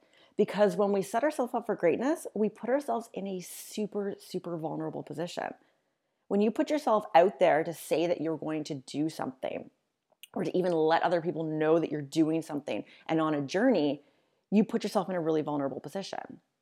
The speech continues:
Because I think we all know what it feels like to think, "What if I fail?" Or, "What if things don't turn out right?" Or, "What if this, that?" Or, you know, we end up in, like, that what if train. And this is where we backtrack ourselves. And then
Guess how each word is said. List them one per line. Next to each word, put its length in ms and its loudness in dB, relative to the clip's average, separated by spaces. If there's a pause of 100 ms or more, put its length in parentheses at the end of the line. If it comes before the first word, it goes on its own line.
(300)
Because 200 0
I 60 0
think 140 -2
we 120 4
all 120 0
know 100 0
what 100 2
it 120 -4
feels 240 4
like 300 -2 (160)
to 300 0
think, 560 -2 (1040)
"What 120 -4
if 100 -6
I 100 -6
fail?" 400 -2 (380)
Or, 540 -2
"What 420 -2
if 120 0
things 260 -4
don't 220 -6
turn 200 -6
out 200 -2
right?" 500 -4
Or, 460 -2
"What 180 0
if 120 0 (120)
this, 360 0
that?" 300 4
Or, 300 4
you 100 2
know, 140 8
we 180 6
end 140 0
up 100 0
in, 80 0
like, 260 -2
that 200 -4
what 380 2
if 200 0
train. 440 -6 (520)
And 180 4
this 100 0
is 140 -4
where 380 6
we 180 4
backtrack 600 -2
ourselves. 720 -2
And 220 -2
then 240 0